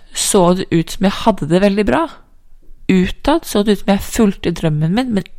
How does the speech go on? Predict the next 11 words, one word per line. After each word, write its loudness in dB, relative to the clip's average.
innad -2
så 2
hadde 2
jeg 2
en 0
enorm, 4
ekstrem, 0
ekstrem 0
desperasjon -2
som 0
jeg 4